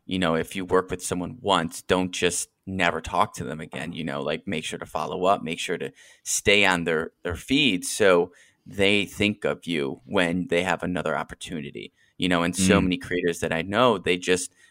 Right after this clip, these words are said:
Speaker 1: they work with a client and then they'll just wait for that client to call them again. Uh, and that's just not how it works. And if you get yourself into a position like that,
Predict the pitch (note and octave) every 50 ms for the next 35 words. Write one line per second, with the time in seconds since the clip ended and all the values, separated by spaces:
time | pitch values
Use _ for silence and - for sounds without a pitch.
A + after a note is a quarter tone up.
0 | _ - F2+ F2+ F2 F2+ F#2 F#2+ - - - G2+ - - - E2 E2 E2+ E2+ E2
1 | - - E2 F#2 F#2+ G2 F#2+ G2+ A2+ A2+ A2+ A#2+ A#2 - G#2 G#2 A2+ - A#2+ A#2
2 | A#2+ A#2 _ - G2 F#2 F2 D#2+ - - - A#2+ B2+ D3 C#3 G#2 F#2 F#2 F2+ -
3 | A#1+ - - - _ _ _ _ _ _ _ _ _ - F2+ E2 - A#2 G#2+ G#2+
4 | A2+ A#2 A#2 - C#3 C3 - - G2+ F#2 F#2+ G#2+ G#2 G2 F#2+ G2+ G2 - - A2
5 | C3 B2+ G2 F#2 - - D#2+ F2+ F2 F2 - F#2 G2 F#2 G2 G2 - - F#2 -
6 | - F#2+ E2+ - - F#2 - F#2 E2+ - F2 - F#2+ A2+ - - D3 A#2+ F#2 F#2
7 | F2+ - E2+ F2 F2 -